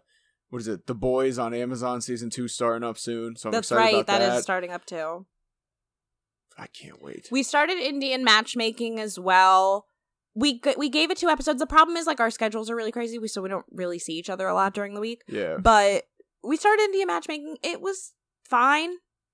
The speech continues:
Speaker 1: Yeah.
Speaker 2: Like, it, it wasn't bad. Like, I don't
Speaker 1: It's interesting.
Speaker 2: I wasn't, like, hooked by it, but I can't really put my finger on why, because on paper, there's nothing I don't enjoy about it.
Speaker 1: Yeah.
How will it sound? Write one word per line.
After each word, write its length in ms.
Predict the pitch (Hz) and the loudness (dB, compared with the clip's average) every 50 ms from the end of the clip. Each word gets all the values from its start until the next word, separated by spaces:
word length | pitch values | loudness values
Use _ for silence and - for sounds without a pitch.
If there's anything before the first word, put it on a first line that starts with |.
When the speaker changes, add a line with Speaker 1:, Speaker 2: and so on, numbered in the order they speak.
| _ _ | _ _
Speaker 1:
Yeah. 240 | - 233 269 240 240 240 _ _ _ _ - 262 | 2 4 4 4 4 0 _ _ _ _ -8 -2
Speaker 2:
Like, 240 | 285 330 359 359 294 | 2 2 2 2 2
it, 200 | - 330 277 - | 0 -2 -2 -2
it 120 | - 269 | -2 2
wasn't 280 | 262 339 349 330 359 311 | 4 4 4 4 4 4
bad. 220 | 311 285 302 302 | 6 6 6 6
Like, 100 | 285 294 | 6 4
I 60 | 320 | 2
don't 220 | 349 403 370 - - - - - - | 2 2 0 -4 -10 -14 -12 -2 0
Speaker 1:
It's 160 | - 269 - | 0 2 2
interesting. 420 | 330 285 208 208 165 - - 123 101 | 0 0 0 -2 -4 -4 -2 2 4
Speaker 2:
I 60 | 330 | 6
wasn't, 340 | 349 359 392 381 359 440 381 | 6 8 6 6 6 4 4
like, 160 | 359 403 392 | 4 2 2
hooked 400 | 320 277 233 277 302 302 - - | 2 0 2 2 2 2 0 2
by 160 | - 339 339 339 349 | 4 4 6 6 6
it, 80 | 339 339 | 4 4
but 80 | 311 269 - | 2 -2 -2
I 80 | - 269 | -2 -2
can't 220 | - 294 311 294 | -2 -2 -2 -2
really 220 | 285 294 302 - | -4 -4 -4 -4
put 120 | - - 233 | -4 -4 -2
my 140 | 247 269 285 | -2 -4 -4
finger 320 | 262 - 294 285 277 285 | -4 -6 -6 -2 0 2
on 180 | 277 269 269 262 | 2 2 2 4
why, 300 | 247 254 277 302 285 254 | 6 8 8 8 6 4
because 240 | 220 226 233 262 233 | 2 0 -2 0 2
on 120 | 247 220 240 | 2 0 0
paper, 540 | 202 208 247 277 - 262 247 240 247 254 262 262 240 226 | 0 -2 -2 -2 0 0 0 0 0 -4 -6 -10 -12 -8
there's 220 | 214 220 226 214 | -6 -6 -4 -2
nothing 260 | 240 247 240 262 254 247 | -2 -2 -2 0 0 0
I 60 | 240 | 0
don't 180 | 233 233 226 | 0 0 -2
enjoy 340 | 226 202 190 165 170 190 214 | -4 -4 -4 -2 -2 0 0
about 280 | 190 190 156 143 139 151 | -2 -2 -2 -4 -4 -4
it. 200 | 175 190 214 170 | -4 -2 2 4
Speaker 1:
Yeah. 260 | 185 170 127 - - | 4 4 4 2 -2